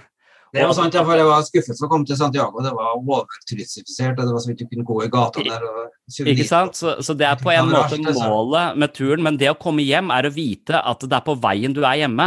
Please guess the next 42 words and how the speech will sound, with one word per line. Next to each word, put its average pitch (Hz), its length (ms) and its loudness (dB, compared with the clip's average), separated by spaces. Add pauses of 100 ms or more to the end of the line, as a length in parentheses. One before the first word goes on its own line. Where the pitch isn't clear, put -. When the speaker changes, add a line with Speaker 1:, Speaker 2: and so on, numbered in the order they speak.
Speaker 2:
altså 131 180 -4
det 123 160 -10
er 131 160 -2
der 113 220 2
du 127 180 -6
er, 151 320 0 (360)
og 120 100 -4
det 123 100 4
å 117 60 -2
kunne 151 180 -2
trives 120 560 -2
da 120 140 4 (580)
med - 120 2
alle 131 120 2
de 135 140 0
små 127 320 0
tingene 117 320 0
hvor 131 100 0
du 139 60 -4
ikke - 260 -6
er 123 300 0
nådd 123 260 0
målet 110 300 2
ennå, 175 180 0
at 147 140 -6 (100)
det 123 160 0
er, 123 480 -2
og 135 140 -4
hvis 139 160 -6
du - 80 -10
klarer 143 260 0
å 156 80 -18
trives 127 540 -6
og - 80 -20
elske 139 480 -4
det, 175 140 2 (500)
så - 100 -14
Speaker 1:
Ja. 143 60 4
Speaker 2:
har 117 80 4
du 127 80 0
kommet, 113 400 -2
eh, 110 340 4